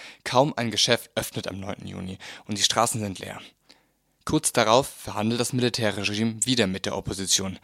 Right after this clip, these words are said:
Unterstützung bekommt die Protestbewegung von der Afrikanischen Union und besonders von Äthiopien. Sie wollen zwischen dem Militär und der Opposition vermitteln, mit Erfolg.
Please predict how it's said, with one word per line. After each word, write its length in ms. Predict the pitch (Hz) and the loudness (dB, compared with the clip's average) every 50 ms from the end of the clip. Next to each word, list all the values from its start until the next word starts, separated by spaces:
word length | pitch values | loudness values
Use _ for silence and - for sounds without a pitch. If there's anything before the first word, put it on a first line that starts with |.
| - - - - - - - - | -16 -18 -16 -16 -14 -16 -14 -8
Unterstützung 680 | - 113 - - - - 151 - - - 156 151 139 120 | -4 -2 0 0 2 0 0 0 2 2 2 2 2 0
bekommt 320 | 120 - - 113 107 - | -2 -2 -2 -2 -2 -2
die 40 | - | -6
Protestbewegung 800 | - - 110 95 - 123 120 - - 120 110 123 113 110 117 | -4 -4 -4 -2 0 -2 -2 -2 -2 -2 0 0 0 0 -2
von 140 | 101 - 104 | -2 -2 -2
der 120 | 95 - - | -2 -2 -4
Afrikanischen 540 | - - 107 - - 101 101 92 - - | -6 -8 -8 -4 -2 -2 0 0 0 0
Union 360 | 101 101 95 92 92 92 90 87 - - - - - - - | 0 -2 -2 -2 -4 -4 -6 -6 -8 -14 -16 -16 -16 -14 -10
und 140 | - 107 98 | -10 -8 -4
besonders 500 | - 101 104 117 123 131 127 123 - - _ _ | -4 2 4 4 4 4 4 2 0 -8 _ _
von 180 | - - 113 101 | -8 -8 -4 -4
Äthiopien. 580 | 101 - - - 107 107 - - 104 92 85 - - - - - - | -2 -2 0 0 0 -2 -2 -2 -4 -4 -6 -8 -12 -20 -20 -18 -10
Sie 360 | - - - 113 123 135 135 - - - - _ - | -4 -2 0 2 2 2 0 -2 -6 -20 -16 _ 0
wollen 180 | 110 110 107 | 0 2 2
zwischen 240 | - - 117 110 110 | 2 0 0 0 0
dem 160 | 104 110 104 | 0 2 2
Militär 540 | 104 104 101 101 92 - 113 117 117 123 - | 2 2 2 0 0 0 2 4 4 4 4
und 140 | 113 110 - | 2 0 -2
der 100 | - - | 0 -2
Opposition 580 | 208 - - 107 - 101 - - - 110 107 | -2 -2 0 -2 -2 0 0 0 2 2 0
vermitteln, 520 | - - 110 107 107 101 - - 92 92 - - - - - - - | 2 2 2 2 2 2 0 -2 -2 -4 -4 -8 -14 -18 -18 -10 -4
mit 160 | 127 123 - | -2 0 0
Erfolg. 480 | 113 120 - - 113 104 92 - - | 0 -2 -2 -2 -2 -2 -2 -4 -8